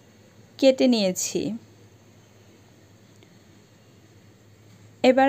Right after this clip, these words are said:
আমি মশলাটা কষানোর জন্য কিছুটা পানি দিয়ে দিলাম। এরকম যখন পানি শুকিয়ে আসবে, সে পর্যায়ে আমি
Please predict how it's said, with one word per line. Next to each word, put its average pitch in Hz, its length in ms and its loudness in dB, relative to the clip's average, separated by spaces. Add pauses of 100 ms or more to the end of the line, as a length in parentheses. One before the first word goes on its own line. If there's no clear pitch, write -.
(100)
আমি 285 120 2 (100)
মশলাটা 262 520 2 (880)
কষানোর 247 540 2
জন্য 226 180 -2 (220)
কিছুটা 254 400 0 (100)
পানি 233 240 0 (100)
দিয়ে 208 240 4
দিলাম। 151 280 -2 (800)
এরকম 262 320 2 (100)
যখন 302 220 4 (120)
পানি 240 220 2 (120)
শুকিয়ে 254 360 2 (100)
আসবে, 185 340 0 (920)
সে - 180 2 (120)
পর্যায়ে 269 460 6
আমি 214 220 0